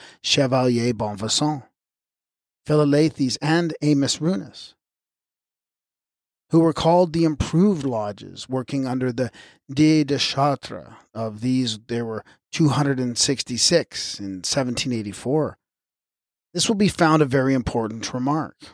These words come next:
Let it also be recollected afterwards that this lodge of Lyons sent a deputy to a grand convention in Germany in seventeen seventy-two,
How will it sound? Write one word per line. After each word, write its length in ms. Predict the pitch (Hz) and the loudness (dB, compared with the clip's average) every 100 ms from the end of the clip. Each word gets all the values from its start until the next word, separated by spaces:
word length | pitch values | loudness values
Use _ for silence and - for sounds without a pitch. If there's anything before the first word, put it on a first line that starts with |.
| _ _ _ | _ _ _
Let 140 | 107 | -2
it 140 | 135 143 | 2 4
also 300 | 165 156 147 | 4 4 0
be 120 | 135 | 0
recollected 640 | 120 107 104 98 95 110 | 0 -2 -4 -10 -8 -8
afterwards 680 | 101 92 - 101 110 131 135 | -6 -8 -10 -12 -6 -6 -4
that 160 | - 139 | -4 0
this 200 | 170 - | 0 2
lodge 360 | 135 147 147 | 4 4 4
of 160 | 131 117 | 2 2
Lyons 480 | 123 131 147 127 - | 0 2 2 0 -2
sent 200 | 147 135 | -2 -2
a 40 | |
deputy 640 | 139 117 170 202 180 - 190 | -4 0 0 2 -2 0 -2
to 220 | - 196 | 0 0
a 40 | |
grand 440 | 160 131 135 165 180 | 0 0 0 0 -2
convention 520 | 170 143 110 107 127 | -4 -2 -2 -2 -2
in 140 | 135 | 0
Germany 400 | 127 156 185 165 | 2 0 0 -2
in 100 | 107 | -4
seventeen 520 | 104 113 110 107 135 117 | -4 -4 -4 -4 -4 -4
seventy-two, 720 | - 101 110 110 - 95 | -6 -6 -8 -4 -2 -2